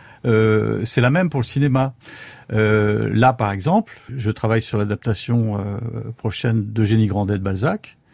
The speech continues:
au cinéma. Je l'ai relu par hasard cet été. Et d'un seul coup, je me suis dit, il n'y a aucun autre film. J'ai, j'avais d'autres projets de films, hein, que, que, sur lesquels je travaillais. Des idées comme ça, des, des scénarios.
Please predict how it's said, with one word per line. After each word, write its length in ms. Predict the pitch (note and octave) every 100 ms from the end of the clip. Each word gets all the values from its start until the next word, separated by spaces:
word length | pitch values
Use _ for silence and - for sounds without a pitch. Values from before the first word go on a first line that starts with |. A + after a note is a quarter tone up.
| _ -
au 60 | A2+
cinéma. 440 | - G#2+ A2 G#3 - _ - - - - - -
Je 200 | B2+ A2
l'ai 100 | G#2+
relu 360 | A#2 A2+ A2 - _ _ _ _ _ _ -
par 220 | D#3+ C#3+
hasard 420 | D3+ B2 C3+ A#2
cet 240 | - A2+ G#2+
été. 360 | - D#3+ G#3+ - _ _ _ _ _ - - _ _ _ -
Et 100 | A2
d'un 120 | G#2+
seul 140 | G#2+ G2+
coup, 120 | -
je 60 | C3+
me 60 |
suis 180 | B2 A2+
dit, 140 | G#2
il 100 | C#3
n'y 100 | A2
a 120 | G2+ - -
aucun 320 | A#2+ C3 A#2
autre 180 | A#2+ -
film. 300 | - D3 D3+
J'ai, 240 | - A2+ B2
j'avais 260 | A#2 C#3+
d'autres 200 | D3 F3
projets 240 | - C#3 B2+
de 60 |
films, 260 | - F3 C#3
hein, 140 | B2 D3+
que, 120 | A#2
que, 360 | G#2+ G#2 G#2+ G2+
sur 180 | -
lesquels 240 | A2 - A#2+
je 100 | F2+
travaillais. 380 | - G2+ G#2+ G#2+ - - - - - - -
Des 180 | A2+
idées 260 | A2+ G#2 C3
comme 160 | B2 G#2+
ça, 360 | - A#2 C3
des, 140 | A#2+ G#2+
des 240 | A2+ G#2
scénarios. 540 | - G#2 G2+ B2 D#3